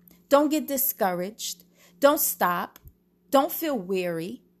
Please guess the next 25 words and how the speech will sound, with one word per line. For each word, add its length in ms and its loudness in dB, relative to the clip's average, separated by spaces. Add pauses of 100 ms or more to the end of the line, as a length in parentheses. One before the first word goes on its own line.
(160)
because 280 -2
of 100 -4
what 140 -6
somebody 540 0
else 180 0
says 420 -2 (160)
or 120 -2
because 340 -2
when 160 -6
you 140 -2
have 200 2
a 60 -2
bad 320 0
day, 160 2
your 260 0
thinking 440 -6
is 160 -4
on 160 -4
a 40 -4
bad 320 0
note. 360 -4 (640)
Don't 160 2
stop. 540 -4 (1800)
Keep 380 0
going. 420 -2